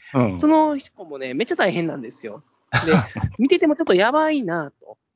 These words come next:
Speaker 2: 結構大変そうやなと。
Speaker 1: うん。
Speaker 2: で、
Speaker 1: うん。
Speaker 2: 例えば、僕たちやったら、まあ、なんとかいなせるような内容でもやっぱり真に受けたりとか、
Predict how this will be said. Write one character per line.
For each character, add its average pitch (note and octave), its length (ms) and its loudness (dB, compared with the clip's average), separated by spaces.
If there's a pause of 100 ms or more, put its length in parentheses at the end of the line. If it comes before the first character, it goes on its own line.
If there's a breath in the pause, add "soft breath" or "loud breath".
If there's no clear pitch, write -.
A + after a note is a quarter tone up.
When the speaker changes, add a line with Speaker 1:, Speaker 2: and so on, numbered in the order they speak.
Speaker 2:
結 B3 300 -8
構 C#4+ 220 -6
大 - 120 2
変 E3 140 -6
そ F3 100 -8
う - 20 -6
や C#3 40 -6
な - 140 -14
と。 A#2 220 -14
Speaker 1:
う C#3+ 40 -16
ん。 - 20 -14
Speaker 2:
で、 G3+ 240 -6 (280 soft breath)
Speaker 1:
う B2 40 -4
ん。 A#2 160 -4 (640 loud breath)
Speaker 2:
例 A#3+ 80 0
え - 20 4
ば、 F#3 160 0 (380 loud breath)
僕 C#4+ 160 -2
た G4 100 -6
ち - 100 -12
や D4 60 -4
っ - 40 -16
た E4+ 120 -4
ら、 G3 320 0
ま G3 140 0
あ、 C#3+ 40 -4
な D#3 140 -2
ん F3 60 -6
と - 80 -8
か D#3+ 120 -2
い G#3 80 0
な A3 140 0
せ G#3+ 140 -6
る G#3+ 120 -2
よ G3+ 160 0
う C#3+ 40 -4
な A#2+ 300 -8 (140)
内 C#3+ 160 -2
容 C#3 120 -2
で C#3 80 -4
も A#2+ 100 -8
や B2 100 -6
っ A#2+ 40 -8
ぱ C3+ 60 -4
り B2+ 100 -4
真 D3 140 0
に D3 120 0
受 C3+ 160 -4
け - 40 -4
た C3 80 -6
り B2 80 -12
と - 120 -20
か、 - 120 -6